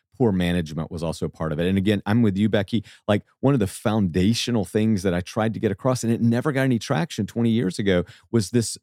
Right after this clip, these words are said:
theory, uh, of appointment capacity, because there is a limit to what you can see. And so when we see things like high number of visits or large number of patient care, or high volume, all that stuff, like, you know, it's th-, that's because that's m-, that management hasn't actually said, "What can we handle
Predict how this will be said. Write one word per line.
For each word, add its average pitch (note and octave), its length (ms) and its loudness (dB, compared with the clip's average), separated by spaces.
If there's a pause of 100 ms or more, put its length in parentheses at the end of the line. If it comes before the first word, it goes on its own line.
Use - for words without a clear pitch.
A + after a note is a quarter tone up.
theory, A#2 640 2
uh, G2+ 140 0
of G2+ 320 0
appointment C3 640 -2
capacity, G#2 680 0
because G2 240 -2
there A#2+ 140 2
is C3+ 320 2
a A#2 100 2
limit G#2+ 580 2 (240)
to A2 100 -2
what G2 240 2
you B2 140 2
can G#2+ 180 0
see. E3 400 2
And F2+ 140 0
so G#2+ 120 2
when G#2 140 2
we G#2+ 80 4
see A#2+ 240 0
things A2 240 0
like F#2 160 0 (220)
high B2 240 2
number B2 320 4
of G2 80 2
visits A#2 500 0
or D#2 180 -2
large G#2 380 -2
number G#2+ 320 0
of F2+ 180 -8
patient A#2 300 -2
care, G2+ 220 -2
or G2 80 -2
high A2+ 120 2
volume, G#2+ 360 2
all G2+ 100 0
that G2 140 -4
stuff, A#2+ 180 0 (300)
like, A#2 160 2
you B2+ 80 4
know, A2 160 4
it's - 220 -2
th-, - 200 0
that's C3+ 200 -2
because A2 240 0
that's - 300 -2
m-, F#2+ 320 0
that G#2+ 160 0
management A2 540 2
hasn't A2 260 -2
actually A2 240 -4
said, F2 240 -2
"What C#3 200 0
can C3+ 320 0
we A2+ 100 2
handle A2+ 460 2